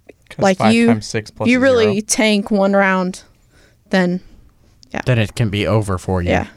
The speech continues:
Speaker 3: The
Speaker 1: Meters
Speaker 3: fact
Speaker 1: are
Speaker 3: of almost hitting the, like, the, the centermost is the ten, right?
Speaker 2: Yeah, it's about, like, like, that big.
Speaker 3: So, like,
Speaker 1: So, like,
Speaker 3: an
Speaker 1: an
Speaker 3: inch
Speaker 1: inch
Speaker 3: and a
Speaker 1: and a
Speaker 3: half
Speaker 1: half.
Speaker 3: or inch or something like that
Speaker 2: Yeah.
Speaker 3: in diameter. That's pretty h-, and if,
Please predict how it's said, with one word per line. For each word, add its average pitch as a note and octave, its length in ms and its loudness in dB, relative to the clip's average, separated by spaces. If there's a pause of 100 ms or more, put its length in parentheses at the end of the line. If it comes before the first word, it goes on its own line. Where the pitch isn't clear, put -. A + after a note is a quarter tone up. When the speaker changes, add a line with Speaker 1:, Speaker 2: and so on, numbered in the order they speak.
(640)
Speaker 3:
The B2+ 120 -2
Speaker 1:
Meters F3+ 120 0
Speaker 3:
fact A3 280 0
Speaker 1:
are D3 60 2
Speaker 3:
of A#2 120 -4 (100)
almost C3 360 2
hitting B2+ 300 2
the, G2 200 2
like, G2 340 -2
the, A2+ 120 2 (120)
the B2+ 60 0
centermost A#2+ 720 0 (140)
is G#2+ 140 -2
the G2+ 100 -6
ten, G2+ 420 -2
right? G2 380 -2
Speaker 2:
Yeah, G#3+ 240 2
it's G#3 140 -2
about, E4+ 260 0
like, A3 240 0 (560)
like, G3+ 160 -4 (560)
that F#3 320 -2 (220)
big. B3+ 240 -2 (320)
Speaker 3:
So, C3+ 180 0
like, G#2+ 260 0 (360)
Speaker 1:
So, - 160 -8
like, A2 100 -4
Speaker 3:
an A#2 100 0
Speaker 1:
an - 20 -8
Speaker 3:
inch - 100 -6
Speaker 1:
inch B2 180 0
Speaker 3:
and A2 80 -2
a - 40 -2
Speaker 1:
and A2 60 -2
a G#2+ 40 0
Speaker 3:
half G#2+ 140 0
Speaker 1:
half. G2+ 100 -4
Speaker 3:
or G#2 180 -2
inch A#2+ 320 -2
or A#2 60 -4
something A#2+ 260 -4
like G#2+ 200 -4
that A2+ 300 0
Speaker 2:
Yeah. G3 340 0 (280)
Speaker 3:
in G#2+ 140 -2
diameter. G#2 680 0 (1120)
That's B2+ 300 -2
pretty G#2+ 280 -2
h-, - 120 -4
and B2 180 0
if, A2 140 -6